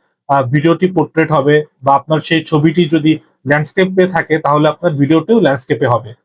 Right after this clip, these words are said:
দেখুন আমার কিন্তু ভিডিওটি রেডি হয়ে গিয়েছে। এখন যদি আমি ভিডিওর উপর ক্লিক করি তাহলে আমি দেখতে পারবো যে কেমন ভিডিও। দেখুন কত সুন্দর একটি রিয়ালিস্টিক ভিডিও জেনারেট হয়ে গিয়েছে। ঠিক আমি যেমনটা প্রম্পট দিয়েছিলাম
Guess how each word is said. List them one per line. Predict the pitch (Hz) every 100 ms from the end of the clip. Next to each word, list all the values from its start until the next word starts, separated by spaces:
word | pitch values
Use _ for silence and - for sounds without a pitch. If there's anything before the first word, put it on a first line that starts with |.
| _ _ _ _
দেখুন | 156 156 220
আমার | 175 165 170
কিন্তু | 196 202
ভিডিওটি | 151 151 170 175 226 185
রেডি | 143 147
হয়ে | 143 123
গিয়েছে। | 120 107 - 110 - _
এখন | 127 160
যদি | 175 185
আমি | 190 180
ভিডিওর | 151 170 170
উপর | 175 180
ক্লিক | 170 160
করি | 139 131 160 185 _ _ _ _ _ _ _ _ _ _ _ -
তাহলে | 151
আমি | 170
দেখতে | 165 165 180
পারবো | 180 180
যে | 196 190 _ _ _ -
কেমন | 156 180
ভিডিও। | 156 160 226 262 _ _ _ _ _ _ -
দেখুন | 175 143 117 - _ _ _ _ -
কত | 185 185 208
সুন্দর | - 196 202 220 233 226
একটি | 190 - 208
রিয়ালিস্টিক | 165 165 170 160 180 147
ভিডিও | 151 202 240 - 127
জেনারেট | 147 147 143
হয়ে | 131 123
গিয়েছে। | 113 110 - 107 98 _ _ _ _ _ _ _ -
ঠিক | 175
আমি | 180 185
যেমনটা | 180 170 185 190 202
প্রম্পট | 190 175 180
দিয়েছিলাম | 180 185 185 170